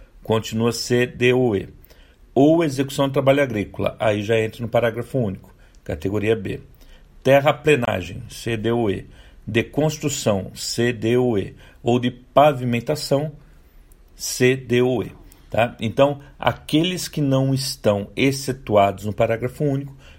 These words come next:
continuam sendo C, D ou E. E trator de roda e equipamento automotor destinado a executar trabalhos agrícolas passa a ser possível conduzi-los com categoria apenas B.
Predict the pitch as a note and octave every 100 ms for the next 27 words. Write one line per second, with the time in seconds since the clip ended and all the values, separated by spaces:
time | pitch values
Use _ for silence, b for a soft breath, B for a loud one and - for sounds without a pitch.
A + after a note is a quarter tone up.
0 | - - B2 - B2 C3+ C3+ - A2+ G#2+
1 | - A#2 A#2 A#2 A#2 B2 B2 A#2+ F#2+ -
2 | B B B - - C#3 B2+ C3+ - -
3 | - A#2+ A2+ D3 C#3+ A#2+ G#2+ F2+ E2 B
4 | B - A2+ A2+ A2+ A#2+ A#2+ A2+ A#2 A2
5 | G#2 G2+ G2+ G#2 G2+ G2 G2+ - G2+ G2+
6 | A2 G#2 A#2 C3+ D3 E3 E3 - b b
7 | b - - A2+ A#2 - B2+ A#2+ - A2+
8 | A2 - - G#2+ G#2 - B2 - A#2+ A2+
9 | B2 B2+ B B B _ C#3+ D3+ C#3 C3+
10 | A2+ A2+ A2 - A2+ A2 - G2+ G#2 G#2+
11 | A2+ A2+ A2 - A2 A#2+ - G2 G2+ F2+